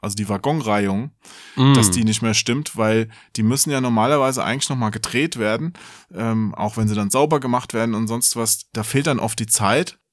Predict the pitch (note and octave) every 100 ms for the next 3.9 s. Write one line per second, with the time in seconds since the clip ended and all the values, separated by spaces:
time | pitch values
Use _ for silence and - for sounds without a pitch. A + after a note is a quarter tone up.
0 | - A2+ A2+ A2+ A2 G#2+ G2+ - - G#2+
1 | G#2+ C#3 C3+ C#3 C3+ B2+ G#2 G#2 G#2+ G2+
2 | G2+ G2 G#2 G#2 F#2+ F#2+ G2+ D3+ C3+ -
3 | C#3+ E3 E3+ E3+ F#3+ A#2 - -